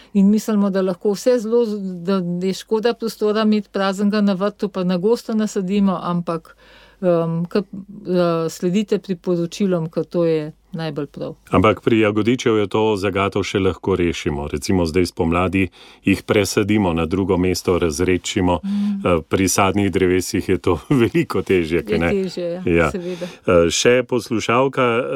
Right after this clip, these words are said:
Speaker 2: je, ko je slišala, da bomo govorili o jagodičevju, eh, sprašuje, eh, kako je z možnostjo gojenja brusnice pri nas? Kaj bi rekli?
Speaker 1: Brusnica je sorodnica, eh, ameriške borovnice,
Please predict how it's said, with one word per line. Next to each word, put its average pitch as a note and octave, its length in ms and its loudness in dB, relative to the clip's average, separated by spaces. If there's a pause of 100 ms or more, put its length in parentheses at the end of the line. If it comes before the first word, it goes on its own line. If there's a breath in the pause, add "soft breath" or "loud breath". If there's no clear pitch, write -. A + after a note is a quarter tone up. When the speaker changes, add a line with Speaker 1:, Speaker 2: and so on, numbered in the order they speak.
(200)
Speaker 2:
je, G2 240 2 (340)
ko F#2+ 160 -2
je F#2 100 2
slišala, G2+ 520 0
da F2 120 0
bomo F2 300 0
govorili F2 520 0
o E2 140 2
jagodičevju, F#2+ 840 0 (200)
eh, F#2 140 -6
sprašuje, A2+ 640 0
eh, - 800 -4
kako C3+ 360 2
je C#3 120 4
z G2+ 80 -8
možnostjo G#2 720 -2
gojenja F2 460 0
brusnice - 680 -4
pri - 260 -8
nas? C#2 360 -6 (840 loud breath)
Kaj - 220 0
bi D#2+ 100 2
rekli? - 640 -4
Speaker 1:
Brusnica C#4 680 0
je B3+ 200 2
sorodnica, C4 1000 -2
eh, G#3 280 -4 (200)
ameriške G3+ 600 0
borovnice, F#3 580 -2